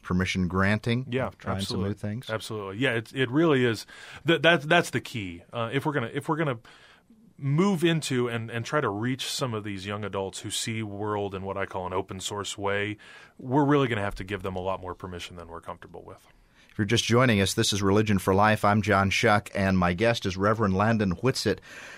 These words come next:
Speaker 1: He is, um, a Synod executive of the, of Mid-America,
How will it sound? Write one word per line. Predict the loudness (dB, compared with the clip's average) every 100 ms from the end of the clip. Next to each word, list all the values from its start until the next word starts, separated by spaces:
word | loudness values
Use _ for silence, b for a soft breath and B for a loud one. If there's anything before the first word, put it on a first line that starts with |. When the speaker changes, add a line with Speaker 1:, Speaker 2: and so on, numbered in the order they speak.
| B
Speaker 1:
He | 0 4
is, | 4 4 4
um, | 4 2 0
a | 0
Synod | 2 4 2
executive | 2 2 2 4 2 2
of | 0 0 0 0
the, | 0
of | 0 -2 -2 2
Mid-America, | 4 4 4 6 6 4 4 0